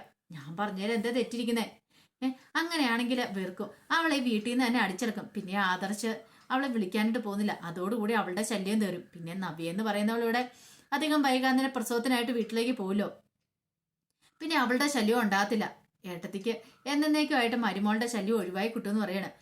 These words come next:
ഇത് കേട്ടപ്പോൾ ജലജ പറഞ്ഞു, ദേ ജല-, അല്ല, ഇത് കേട്ടപ്പോൾ ദേവേന് പറഞ്ഞു, 'ജലജ,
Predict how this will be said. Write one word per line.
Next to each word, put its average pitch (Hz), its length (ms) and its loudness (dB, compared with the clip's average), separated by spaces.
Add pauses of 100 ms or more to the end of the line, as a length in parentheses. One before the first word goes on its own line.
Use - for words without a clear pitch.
(220)
ഇത് 185 160 -14
കേട്ടപ്പോൾ 190 280 -6
ജലജ 175 260 -4
പറഞ്ഞു, 202 200 -4 (280)
ദേ 180 200 -6
ജല-, 180 280 -6 (200)
അല്ല, 185 180 -12 (180)
ഇത് 190 120 -10
കേട്ടപ്പോൾ 208 320 -6
ദേവേന് 190 400 -2
പറഞ്ഞു, 202 200 -2 (320)
'ജലജ, 185 240 -4